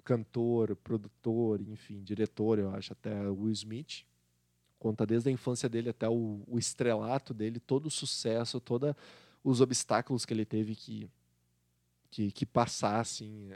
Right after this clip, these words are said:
alguma, alguns atos de racismo que ele teve que passar. Um, um produtor de Hollywood pegou e falou pra ele, "Olha, ah, atores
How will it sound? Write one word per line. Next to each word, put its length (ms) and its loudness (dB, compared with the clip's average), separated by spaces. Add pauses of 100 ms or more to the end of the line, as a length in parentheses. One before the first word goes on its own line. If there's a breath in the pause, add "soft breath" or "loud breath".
alguma, 400 -6
alguns 400 -8
atos 320 -4
de 100 -2
racismo 600 -4
que 60 -4
ele 80 -2
teve 120 -2
que 40 -6
passar. 260 -2
Um, 320 -4
um 40 -12
produtor 500 -2
de 80 -6
Hollywood 440 2
pegou 180 -2
e 40 -2
falou 200 0 (240)
pra 160 4
ele, 160 6
"Olha, 260 4 (640 loud breath)
ah, 500 4
atores 800 2